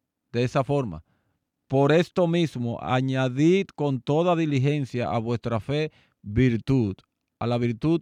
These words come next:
conocimiento, al conocimiento dominio propio, etcétera". Y termina de la misma manera. "Creced en la gracia". Ese crecimiento es mi responsabilidad.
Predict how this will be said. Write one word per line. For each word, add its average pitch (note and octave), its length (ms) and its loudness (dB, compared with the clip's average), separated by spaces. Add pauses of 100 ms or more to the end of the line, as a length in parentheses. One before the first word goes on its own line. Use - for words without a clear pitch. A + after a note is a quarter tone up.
conocimiento, B2+ 720 -4
al A2 80 -6
conocimiento C3 680 -6
dominio C3+ 360 -4
propio, B2 400 -4
etcétera". G#2 540 -6 (340)
Y D3+ 160 0
termina D3 720 0
de B2+ 100 0
la A#2+ 120 -2
misma C3+ 260 -2
manera. A2+ 480 -6 (520)
"Creced D#3 680 6
en D#3+ 140 -2
la D#3 120 4
gracia". D3+ 560 0 (1500)
Ese E3+ 280 2
crecimiento E3 960 0 (540)
es D#3+ 380 2
mi E3 280 2
responsabilidad. D3 1080 0